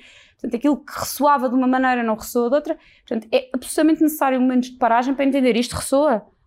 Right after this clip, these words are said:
não ressoa. Ah, fixe, ressoa, não ressoa. Boa, então, oi, oi, oi, oi,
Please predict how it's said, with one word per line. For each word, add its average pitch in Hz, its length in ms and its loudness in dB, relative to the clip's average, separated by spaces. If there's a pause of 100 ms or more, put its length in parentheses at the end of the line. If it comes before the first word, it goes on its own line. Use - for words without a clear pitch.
(140)
não 247 180 2
ressoa. 269 580 0
Ah, 370 140 2
fixe, 339 340 0
ressoa, 269 320 0
não 226 120 -2
ressoa. 220 340 -2
Boa, 233 220 2
então, 311 400 0
oi, 330 260 0
oi, 320 240 0
oi, 330 240 0
oi, 349 240 0